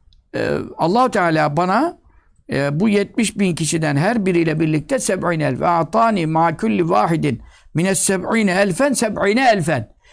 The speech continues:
Bu yetmiş binden her birine karşılık bana bir yetmiş bin daha verdi. Bunlar da hesapsız, azapsız. Biraz müteahhir tabii, gecikmeli. Onların hürmetine, onların şefaatiyle artık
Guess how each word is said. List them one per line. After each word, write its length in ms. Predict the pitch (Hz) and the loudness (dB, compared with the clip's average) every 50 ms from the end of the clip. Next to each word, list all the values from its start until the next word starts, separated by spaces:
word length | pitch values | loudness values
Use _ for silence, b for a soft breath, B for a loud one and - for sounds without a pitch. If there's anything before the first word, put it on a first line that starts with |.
| b b b | b b b
Bu 100 | 214 214 | 2 2
yetmiş 500 | 208 220 226 226 - 320 285 214 214 - | 4 2 0 -2 -2 0 0 0 0 0
binden 340 | 226 208 190 180 170 156 | 0 2 2 2 2 2
her 600 | 143 135 156 208 269 320 349 359 339 285 226 196 | 2 2 2 2 4 4 4 4 4 4 4 4
birine 420 | 185 240 240 240 247 240 277 294 294 | 4 4 4 4 4 4 4 2 2
karşılık 580 | 262 247 240 220 220 - 269 269 320 - - | 2 2 2 2 0 0 0 0 0 0 0
bana 220 | 269 269 285 269 233 | 0 0 2 2 4
bir 80 | 285 | 4
yetmiş 380 | 294 262 226 - 233 202 - - | 2 2 2 0 -2 -2 -2 -2
bin 140 | 233 220 196 | -2 0 2
daha 200 | 196 180 165 151 | 2 2 2 2
verdi. 360 | 135 123 117 117 - - - _ _ _ _ _ _ _ _ _ _ - - | 0 -2 -2 -4 -8 -10 -12 _ _ _ _ _ _ _ _ _ _ -6 -2
Bunlar 300 | 214 240 262 294 320 311 | 0 2 4 4 4 4
da 60 | 285 | 2
hesapsız, 360 | 233 190 - 202 180 151 - | 0 0 0 0 -2 -2 -2
azapsız. 580 | - 160 156 160 156 156 - - 175 160 147 - b b b b b b b - - | -2 0 0 0 0 -2 -2 -2 -2 -4 -4 -6 b b b b b b b -4 -2
Biraz 280 | 254 302 - 277 277 | 0 2 2 2 2
müteahhir 520 | 277 240 190 - 233 214 202 - - 196 160 | 2 2 2 4 2 2 2 2 0 -2 -2
tabii, 300 | 127 156 143 139 135 131 | -2 -2 -2 0 0 0
gecikmeli. 500 | 139 156 151 165 170 - - 185 214 262 | 0 0 0 0 -2 -2 -2 -2 -2 0
Onların 480 | 269 226 208 208 208 220 214 233 220 | 0 0 2 2 2 2 2 2 2
hürmetine, 460 | 214 208 196 196 185 170 - 208 233 269 | 2 2 2 2 0 0 0 0 2 2
onların 420 | 233 220 214 214 208 208 254 269 | 2 2 2 2 2 2 2 0
şefaatiyle 840 | 185 - 220 202 180 202 196 196 202 165 - 214 208 190 165 143 117 - B B B B B B | -2 -2 -2 -2 0 2 2 2 2 2 2 2 2 2 2 2 0 -2 B B B B B B
artık 380 | - 170 165 - 156 - - | 2 2 2 0 -4 -6 -6